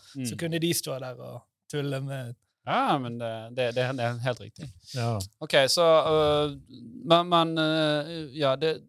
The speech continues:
Speaker 1: så det, det var, de ville innføre at man måtte ha det, eller var det påbud, eller sånn? For
Speaker 3: Nei,
Speaker 1: dere
Speaker 3: det har
Speaker 1: har
Speaker 3: jo
Speaker 1: jo ikke
Speaker 3: aldri
Speaker 1: fast-
Speaker 3: vært, det har aldri vært påbud, så vi, så det var jo en av mange ting vi kuttet,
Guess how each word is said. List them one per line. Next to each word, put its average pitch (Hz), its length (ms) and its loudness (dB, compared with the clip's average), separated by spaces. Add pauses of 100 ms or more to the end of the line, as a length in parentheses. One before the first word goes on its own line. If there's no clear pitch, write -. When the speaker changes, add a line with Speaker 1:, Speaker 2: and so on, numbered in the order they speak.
(120)
Speaker 1:
så 165 140 0
det, 160 80 0 (120)
det 160 140 0
var, 165 440 8
de 147 200 -4
ville 151 240 2
innføre 131 720 0
at - 160 -8
man 113 120 -6
måtte 117 220 -2
ha 135 160 6
det, 123 80 6
eller 110 160 0
var 165 240 6
det 127 140 -2
påbud, 127 360 -2
eller 113 340 2
sånn? 127 140 -4
For 117 80 -2
Speaker 3:
Nei, 123 100 6
Speaker 1:
dere - 20 6
Speaker 3:
det 127 80 10
har 127 100 12
Speaker 1:
har - 0 -
Speaker 3:
jo 107 80 8
Speaker 1:
jo 104 80 6
ikke 117 60 4
Speaker 3:
aldri 131 100 8
Speaker 1:
fast- 135 160 2
Speaker 3:
vært, 139 60 -12
det 117 80 6
har 101 100 4
aldri 120 160 2
vært 131 160 4
påbud, 117 320 0
så 120 140 -4
vi, 110 240 2 (720)
så 143 100 10
det 135 120 12
var 120 100 10
jo 180 80 6
en 170 200 10
av 131 180 10
mange 147 440 6
ting 117 220 2
vi 117 100 2
kuttet, - 600 -2